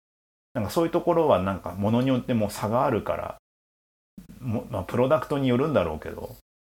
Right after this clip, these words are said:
はっきりとこれは今はユーエックス優先じゃないとかなんか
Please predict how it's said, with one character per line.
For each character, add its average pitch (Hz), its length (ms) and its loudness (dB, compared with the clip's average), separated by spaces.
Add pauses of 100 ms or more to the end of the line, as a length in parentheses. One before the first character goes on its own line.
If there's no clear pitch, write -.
(340)
は 120 120 -8
っ - 80 -14
き 202 100 0
り 156 140 -2
と 92 100 -4
こ - 140 -2
れ 127 100 2
は 135 400 2
今 151 220 2
は 92 120 0
ユ 117 220 2
ー 135 60 4
エ - 40 4
ッ 135 80 -6
ク - 100 -6
ス 107 220 -4
優 117 180 0
先 135 160 -4
じ 120 60 -4
ゃ 92 40 -10
な 135 200 -2
い 117 80 -6
と 92 80 -8
か - 120 -10
な 90 100 -6
ん 90 60 -10
か - 240 -10